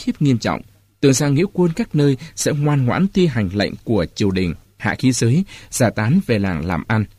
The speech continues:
Nhưng trái với mong muốn của chúng, nghĩa quân đã bắn vào các thuyền máy để biểu thị mối căm phẫn lớn lao của họ đối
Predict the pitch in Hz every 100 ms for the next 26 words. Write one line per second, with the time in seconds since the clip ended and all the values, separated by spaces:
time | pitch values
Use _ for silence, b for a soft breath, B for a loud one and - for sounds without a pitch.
0 | _ _ - 147 135 127 131 196 180 156
1 | 135 143 196 107 82 107 156 - B B
2 | 185 185 165 117 - 131 196 208 117 87
3 | 196 - 120 98 98 180 202 101 101 82
4 | - 95 113 107 165 - 170 160 120 147
5 | 131 185 156 131 113 80 85 - 120 B
6 | 113